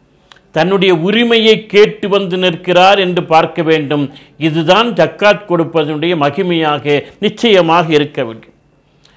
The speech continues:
அதுவும் இந்த ஜக்காத்தை கூட்டாக வழங்குகிற பொழுது மிக அருமையான விளைவுகள் நடக்கின்றன.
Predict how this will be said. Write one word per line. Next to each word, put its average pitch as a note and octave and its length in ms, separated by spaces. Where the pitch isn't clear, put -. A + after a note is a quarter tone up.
அதுவும் A#3 500
இந்த A3 240
ஜக்காத்தை F3 960
கூட்டாக A#3+ 720
வழங்குகிற G3 600
பொழுது D#3 720
மிக F3 300
அருமையான B3 760
விளைவுகள் F#3+ 500
நடக்கின்றன. B2+ 640